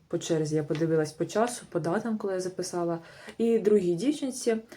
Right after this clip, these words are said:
е, я попросила її, це була новенька, я попросила,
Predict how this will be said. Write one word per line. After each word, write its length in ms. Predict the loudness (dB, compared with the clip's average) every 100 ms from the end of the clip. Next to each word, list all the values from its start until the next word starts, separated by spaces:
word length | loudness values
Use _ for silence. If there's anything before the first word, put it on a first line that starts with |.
| -20 -16 0
е, 360 | 4 6 6
я 280 | 4 4 2
попросила 580 | 0 -4 -4 0 2 4
її, 280 | 4 4 2
це 120 | 2
була 180 | 2 2
новенька, 500 | 2 0 0 -2 -6 -2
я 120 | 0
попросила, 760 | 0 -2 0 2 4 2 0